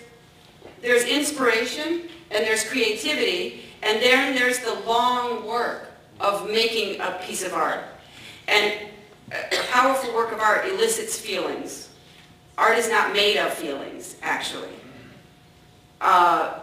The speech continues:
you know, in the theater, we make a scaffolding that an, an audience, I mean, theater, theater only happens in the imaginative intersection between what happens on a stage and with an audience.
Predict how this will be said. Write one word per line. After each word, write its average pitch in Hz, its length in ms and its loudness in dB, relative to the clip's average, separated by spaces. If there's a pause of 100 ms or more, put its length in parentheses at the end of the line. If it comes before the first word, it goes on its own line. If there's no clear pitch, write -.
you 202 140 -6
know, 185 280 0
in 196 160 -4
the 190 80 -6
theater, 233 340 2
we 208 140 -6
make 208 440 -2 (260)
a 180 100 -2
scaffolding 208 880 2 (180)
that 196 240 4
an, - 200 -2 (560)
an - 200 0
audience, - 760 2 (140)
I - 40 -16
mean, 233 160 0
theater, 339 280 2 (280)
theater 285 540 2
only 339 360 4
happens 254 440 -2
in 208 220 -2
the 190 160 -2
imaginative 226 600 0
intersection 196 720 -2 (200)
between 208 420 -2
what 196 140 2
happens 214 340 -2
on 196 160 -2
a 185 80 -6
stage 220 600 -2
and 202 420 2 (400)
with 208 180 0
an 175 80 4
audience. - 720 0